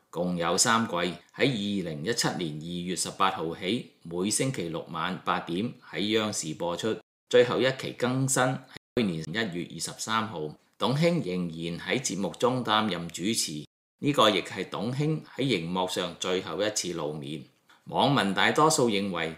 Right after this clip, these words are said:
董卿係受到佢嘅丈夫麥春雷嘅影響，已經離開咗央視。麥春雷喺今年二月份被曝光成咗一個老賴，並被限制高消費。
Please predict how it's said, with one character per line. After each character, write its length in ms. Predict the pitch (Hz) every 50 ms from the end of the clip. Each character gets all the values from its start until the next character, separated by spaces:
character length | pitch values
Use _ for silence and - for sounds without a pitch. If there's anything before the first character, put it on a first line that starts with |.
| - - -
董 220 | - 80 101 123
卿 320 | 131 143 147 156 156 - - -
係 100 | 98 95
受 180 | - 104 92 92
到 120 | 92 104 101
佢 240 | - - 90 85
嘅 120 | 92 101 95
丈 260 | 90 98 92 92 95
夫 400 | 92 - 131 139 143 147 - - - _ _
麥 160 | - 104 98 - -
春 320 | - 135 131 143 143 127
雷 260 | 107 82 78 82 78
嘅 140 | - - 107
影 260 | 101 92 101 113 127 139
響， 240 | 101 104 113 107 - -
已 120 | - 101
經 200 | 107 131 127 127
離 200 | 110 82 73 -
開 240 | - - 107 104 104
咗 160 | 101 101 92
央 320 | 95 101 104 104 107 104 98
視。 140 | - - - 67 71 69 - _ _ _ _ _ _ _
麥 160 | - 110 - -
春 260 | - 165 - 120 113
雷 240 | 117 90 85 87 90
喺 160 | 107 107 113
今 200 | - 135 139 143
年 200 | 113 87 82 85
二 240 | 85 87 92 95 95
月 120 | 92 95
份 340 | 90 - 95 90 87 90 - - _ -
被 240 | - 87 90 90 87
曝 220 | - - 95 92
光 380 | 90 - 123 131 127 123 78 - - _
成 260 | - - 85 82 82
咗 160 | 80 95 107
一 80 | 120 -
個 100 | 104 101
老 200 | 95 85 82 85 95 104
賴， 280 | 95 85 80 78 78 80 - - _ _
並 280 | - 76 87 92 90 85
被 160 | 87 90 -
限 260 | - 95 87 90 92
制 220 | 90 98 92 95
高 260 | 90 - - 120 120 117
消 180 | - - 120
費。 340 | 117 110 - 95 90 98 90